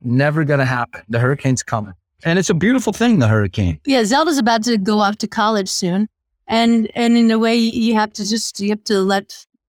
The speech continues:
Speaker 2: them go. You're anchored by what you have and, and, um, together, even beyond blood. But in the end, she's gonna go be her own little hurricane.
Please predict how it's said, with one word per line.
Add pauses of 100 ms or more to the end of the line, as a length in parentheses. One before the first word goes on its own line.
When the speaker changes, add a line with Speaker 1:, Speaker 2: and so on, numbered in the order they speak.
(220)
Speaker 2:
them
go.
You're
anchored
by
what
you (460)
have
and,
and,
um,
together, (300)
even
beyond
blood.
But
in
the
end,
she's
gonna
go (180)
be
her
own
little
hurricane.